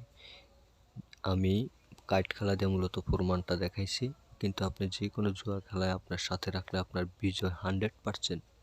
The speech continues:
সুনিশ্চিত। তো ভিউয়ার্স, একটানা দশ বার, বিশ বার, পঁচিশ বার, একটানা পঁচিশ বার যখন কাটবেন, একবার দুবার মিস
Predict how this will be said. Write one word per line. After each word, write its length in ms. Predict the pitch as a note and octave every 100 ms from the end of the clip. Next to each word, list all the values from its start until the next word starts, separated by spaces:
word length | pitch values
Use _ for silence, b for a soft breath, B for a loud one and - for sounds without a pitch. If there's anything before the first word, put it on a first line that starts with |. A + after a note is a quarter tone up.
| -
সুনিশ্চিত। 560 | - G2 F2+ - F#2+ - - - B B B B B B B - A#2+
তো 40 |
ভিউয়ার্স, 360 | G#2+ A#2 C3 - - - -
একটানা 440 | G#2+ - A2 G#2+ G#2 G2
দশ 220 | G2 G2 F#2
বার, 240 | G2 F#2+
বিশ 200 | F#2+ G2 F#2+
বার, 180 | F#2 - -
পঁচিশ 340 | - G2 - F#2+
বার, 140 | F#2+ G2+
একটানা 320 | F#2+ - B2
পঁচিশ 380 | - G#2 - G#2+
বার 160 | A2 G#2+
যখন 260 | G#2 G2 G2
কাটবেন, 360 | F#2 F#2 G2 G2
একবার 280 | F#2+ F#2+ F#2+
দুবার 280 | G2 F#2 F2+
মিস 160 | F#2